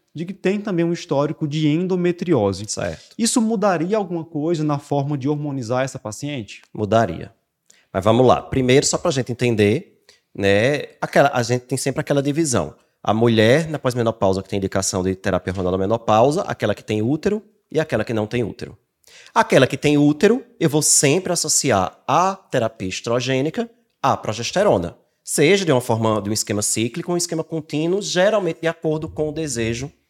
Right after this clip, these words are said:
Speaker 2: da paciente, né? Se quer menstruar ou não. É, já na que não tem útero, o que é que a gente tem de consenso, de, de senso comum? Não associa a progesterona, faz só a reposição estrogênica, porque a, a, o objetivo da progesterona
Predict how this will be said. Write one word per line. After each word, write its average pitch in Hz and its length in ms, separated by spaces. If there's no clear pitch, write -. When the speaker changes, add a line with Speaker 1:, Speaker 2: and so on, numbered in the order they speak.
Speaker 2:
da 107 400
paciente, 113 640
né? 90 140
Se - 100
quer 95 420
menstruar 98 400
ou 110 80
não. 101 220
É, - 220
já 233 240
na 175 120
que - 140
não 139 220
tem 123 240
útero, 147 480
o 311 140
que - 120
é 113 40
que - 80
a 120 40
gente 123 200
tem 120 140
de 110 80
consenso, - 440
de, 113 160
de 104 140
senso 110 300
comum? 110 360
Não 139 320
associa 165 360
a 107 40
progesterona, 131 640
faz 113 360
só 104 280
a 135 60
reposição 202 360
estrogênica, 202 680
porque 165 340
a, 127 140
a, 127 260
o - 80
objetivo 147 540
da 214 80
progesterona 127 880